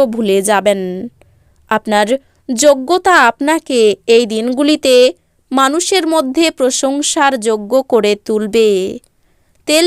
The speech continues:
মশলাযুক্ত এবং উচ্চ কোলেস্টেরল খাবার এড়ানোর চেষ্টা করুন। যারা আত্মীয়ের কাছ থেকে ঋণ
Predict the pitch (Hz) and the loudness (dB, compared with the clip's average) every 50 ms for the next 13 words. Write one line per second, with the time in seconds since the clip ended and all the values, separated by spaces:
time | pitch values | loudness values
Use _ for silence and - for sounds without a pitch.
0 | 339 330 320 349 339 - 339 339 339 330 285 311 320 - - - - 320 320 311 | 2 2 0 -2 -2 0 0 2 2 2 0 -2 -4 -6 -8 -4 0 2 4 4
1 | 269 254 226 247 240 247 247 - - - 285 294 - _ - - 349 339 330 320 | 4 2 2 0 -2 -4 -6 -10 -8 -8 -8 -8 -8 _ -4 0 0 0 0 0
2 | - 277 233 233 262 254 - - 285 277 262 269 269 269 269 - - 254 226 202 | 0 0 0 0 0 -2 -4 -2 -2 0 2 2 2 0 -2 -4 -4 -4 -2 0
3 | 220 220 220 220 220 254 - _ _ _ _ _ _ _ _ 247 247 240 262 277 | 2 2 2 0 -2 -4 -8 _ _ _ _ _ _ _ _ 0 0 2 2 2
4 | 294 311 320 330 320 320 - 220 214 - - - 214 196 190 - 214 208 208 208 | 2 0 0 -2 -2 -2 -2 -2 -2 -4 -4 -2 -2 -2 -2 -2 -2 -2 0 0
5 | 202 196 190 190 190 190 202 240 - _ _ _ _ _ _ _ _ _ _ - | -2 -4 -6 -8 -8 -10 -12 -14 -16 _ _ _ _ _ _ _ _ _ _ -6
6 | 202 226 233 220 208 214 208 214 220 294 - _ _ _ _ _ _ - 262 285 | -2 -2 0 0 2 2 2 0 0 -2 -4 _ _ _ _ _ _ -2 0 0
7 | 285 277 - 349 339 359 370 359 359 - 294 269 269 - - - - 320 294 - | 0 0 0 0 0 0 0 -2 0 0 0 0 0 0 -4 -6 -6 -6 -4 -2
8 | 294 294 262 269 262 254 | -2 -2 -2 -2 -2 -4